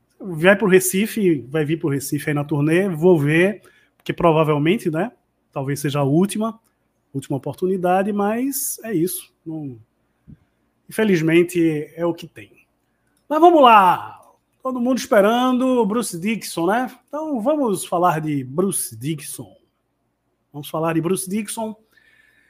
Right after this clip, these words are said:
Saiu hoje duas horinhas, duas horas e meia atrás, saiu o segundo single. Deixa eu dar uma parcial na enquete. Deixa eu dar uma parcial na enquete, porque aí a gente já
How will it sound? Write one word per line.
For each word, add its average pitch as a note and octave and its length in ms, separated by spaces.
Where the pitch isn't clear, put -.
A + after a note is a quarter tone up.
Saiu B3 340
hoje B3 380
duas B3 360
horinhas, G#3+ 500
duas G3+ 240
horas G3+ 240
e F3+ 40
meia F3+ 500
atrás, F3 720
saiu F#3 320
o F#3+ 40
segundo F#3 440
single. A#3+ 760
Deixa E4+ 180
eu - 20
dar B3 80
uma G#3 80
parcial D3+ 320
na C3+ 120
enquete. - 520
Deixa - 120
eu F3 40
dar D#3+ 80
uma C#3+ 80
parcial C3 340
na C3 80
enquete, F#3+ 680
porque - 160
aí F3 120
a F3+ 60
gente F3 260
já D#3 500